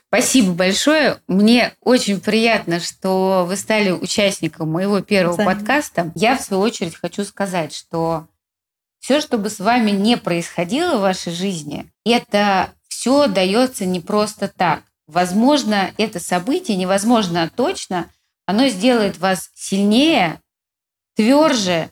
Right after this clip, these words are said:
Speaker 1: открытие ко всему миру. Потому что каждый человек на этой земле достоин только самого хорошего.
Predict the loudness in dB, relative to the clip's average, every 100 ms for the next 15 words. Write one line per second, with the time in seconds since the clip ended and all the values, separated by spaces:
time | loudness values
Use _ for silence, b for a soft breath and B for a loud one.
0 | _ -8 -2 2 2 2 -2 -2 -6 -6
1 | -4 -2 -2 -2 -6 -14 _ -4 -2 -2
2 | -4 -2 -2 -2 _ _ 0 0 0 -4
3 | 0 2 2 2 0 -4 _ -2 0 2
4 | 0 2 2 2 2 0 -4 _ _ -8
5 | -6 0 2 2 0 -4 -4 -8 -2 0
6 | 2 2 0 -2 -2 -2 -4 -6 -8 -12